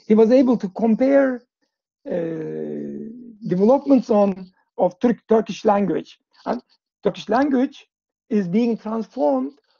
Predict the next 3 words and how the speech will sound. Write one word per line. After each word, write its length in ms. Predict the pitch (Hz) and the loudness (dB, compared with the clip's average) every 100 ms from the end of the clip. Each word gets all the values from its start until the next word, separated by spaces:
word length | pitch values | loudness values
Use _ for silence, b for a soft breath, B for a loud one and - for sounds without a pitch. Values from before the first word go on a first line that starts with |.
| _ | _
from 320 | - 220 196 - | -2 0 0 -4
Ottoman 760 | 180 220 - 294 226 170 147 143 _ _ - | -4 -4 -2 -2 -2 -4 -10 -16 _ _ -14
language 720 | 175 175 170 220 339 - - | -10 -10 -6 -6 -6 -10 -20